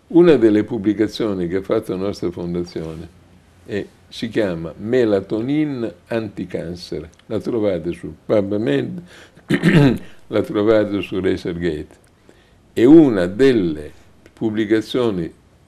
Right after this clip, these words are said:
sulla melatonina più citate in tutto il mondo da altri autori.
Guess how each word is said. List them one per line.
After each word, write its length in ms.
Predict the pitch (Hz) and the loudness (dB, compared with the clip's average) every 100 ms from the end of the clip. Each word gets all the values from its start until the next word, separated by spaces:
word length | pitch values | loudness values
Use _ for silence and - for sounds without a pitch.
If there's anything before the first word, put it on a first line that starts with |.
| - | -16
sulla 320 | - 123 107 | -4 0 0
melatonina 760 | 101 107 110 117 135 160 151 107 | 0 0 -2 -2 0 2 2 -2
più 260 | 95 160 156 | -4 -2 -2
citate 680 | - 135 117 143 135 110 98 | -2 -6 -2 2 4 2 -2
in 160 | 101 | -4
tutto 260 | - 135 - | -4 -4 -4
il 80 | 127 | -4
mondo 460 | 143 156 156 135 | -2 0 0 0
da 240 | 104 120 127 | 2 2 2
altri 340 | 135 127 104 | -2 -2 -2
autori. 640 | 98 87 90 117 95 71 | 0 0 0 0 0 -4